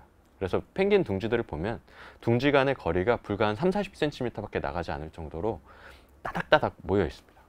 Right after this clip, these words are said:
어, 아까 제가 뭐 여러 가지 말씀을 드리다가 펭귄의 어떤 귀여운 모습에 대한 <laughs> 좀 그리고, 그리고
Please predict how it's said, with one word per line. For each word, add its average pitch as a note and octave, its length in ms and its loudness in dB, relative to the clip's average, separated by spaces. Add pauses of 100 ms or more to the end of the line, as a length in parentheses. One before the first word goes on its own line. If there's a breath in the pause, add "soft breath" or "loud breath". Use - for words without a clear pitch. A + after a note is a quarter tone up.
(1200 loud breath)
어, G2 300 2
아까 C3+ 360 8
제가 A#2 320 4
뭐 G2+ 360 4 (200)
여러 A#2 180 6
가지 B2 480 4
말씀을 A#2+ 300 0
드리다가 F2+ 760 0 (320)
펭귄의 C#3 540 0
어떤 E2 500 -4 (540)
귀여운 C3 400 6
모습에 G2 380 4
대한 F2+ 600 4 (200)
<laughs> E2+ 600 -6
좀 E2+ 420 -4 (680 loud breath)
그리고, F#2+ 420 2 (180)
그리고 F#2 300 0